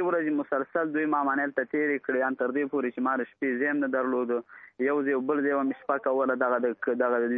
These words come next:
ځینې د کار امور اجتماعي وزارت نه تر پوهنتونه پورې به زه فایده تلم راتلم، مزه کې اقتصادي مشکلات هم ما درلوده، دومره پیسې ما نه لرلې چې ما ځان ته شخصي ټیکسي نیولې وې. بل د روغ نه پر دوی معرفي کوي، د معیوبینو په نوم باندې دوی وزارت تحصیلات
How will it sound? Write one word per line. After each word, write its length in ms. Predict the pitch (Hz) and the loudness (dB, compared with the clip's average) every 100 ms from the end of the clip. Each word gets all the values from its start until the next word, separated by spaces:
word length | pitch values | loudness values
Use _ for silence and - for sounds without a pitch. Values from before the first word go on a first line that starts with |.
| 120 | 0
ځینې 180 | 147 147 127 | 0 0 0
د 80 | 139 | 0
کار 200 | 135 127 | 0 2
امور 200 | 131 123 | 0 -2
اجتماعي 420 | - 127 127 143 | -2 -2 0 0
وزارت 480 | 139 127 127 135 135 127 | 0 2 2 2 0 -2
نه 60 | 120 - - _ - | -2 -8 -20 _ -2
تر 120 | 131 | -2
پوهنتونه 480 | 117 127 120 165 156 139 | 0 0 0 0 0 0
پورې 160 | 143 131 | 0 2
به 120 | 131 | 0
زه 60 | 135 | 0
فایده 240 | 131 123 156 | 0 0 0
تلم 260 | - 156 143 | 0 0 2
راتلم، 300 | 135 139 131 | 0 0 0
مزه 160 | 135 131 | 0 0
کې 80 | 131 | -2
اقتصادي 420 | 131 - 123 127 151 | -4 -2 -2 0 0
مشکلات 500 | 143 - 147 151 160 | -2 -2 0 0 0
هم 80 | 147 | 0
ما 80 | 139 131 | 0 0
درلوده، 400 | 127 127 123 120 - - - | 0 0 0 -2 -6 -16 -6
دومره 200 | 139 139 135 | -2 -2 0
پیسې 300 | 131 - 151 | -2 0 0
ما 60 | 147 | 2
نه 100 | 160 | 2
لرلې 280 | 151 143 139 127 | 2 2 0 -2
چې 100 | 131 | -2
ما 60 | 131 | 0
ځان 160 | 135 131 | 0 -2
ته 80 | 127 | -2
شخصي 260 | 123 - 135 | -6 -6 -8
ټیکسي 280 | 127 - - 143 | -8 -6 -2 0
نیولې 300 | 143 139 123 | 0 0 2
وې. 120 | 120 113 - - - 139 | 0 -2 -8 -18 -6 0
بل 160 | 185 165 143 | 0 0 -2
د 100 | 147 | 0
روغ 240 | 190 208 185 | 2 2 0
نه 60 | 147 - | 0 0
پر 160 | 208 180 | 0 2
دوی 140 | 175 160 | 0 2
معرفي 340 | 147 131 - 120 | 2 0 -2 -2
کوي، 100 | 135 123 | 0 0
د 100 | 123 | 0
معیوبینو 460 | 120 123 135 190 185 | 0 0 -2 -2 -2
په 140 | 175 160 | 0 0
نوم 180 | 185 180 | 0 0
باندې 680 | 175 165 160 - _ _ 127 | 0 2 -2 -4 _ _ -4
دوی 140 | 160 190 | 0 2
وزارت 420 | 156 147 156 156 | 2 2 2 0
تحصیلات 420 | 135 131 160 160 | -2 0 -2 0